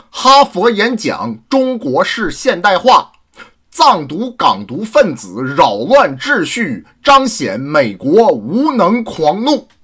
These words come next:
大家好啊，我是你们的朋友大野猫。二零二四年的四月二十日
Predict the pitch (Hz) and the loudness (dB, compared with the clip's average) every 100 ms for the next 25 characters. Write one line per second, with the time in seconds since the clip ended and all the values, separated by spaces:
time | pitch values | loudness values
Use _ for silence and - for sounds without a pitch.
0 | _ - _ - 254 262 180 95 113 120 | _ -20 _ -2 2 4 2 0 2 0
1 | - - - 127 120 - 123 107 101 107 | -2 -12 -4 -2 -2 -4 -6 -6 -8 -8
2 | 156 147 117 113 214 127 95 87 104 170 | -2 0 0 0 0 0 -4 -6 2 4
3 | 175 - _ _ - - - 247 240 185 | 4 2 _ _ -20 -18 0 4 6 4
4 | 175 226 208 196 180 - 147 127 123 196 | 2 0 4 4 4 -4 -6 -6 -4 -4
5 | 202 - - - - 240 160 165 202 - | -4 -6 -16 -12 -8 -6 -6 -2 0 2
6 | 196 151 - 143 202 - | 2 2 -2 -8 -8 -10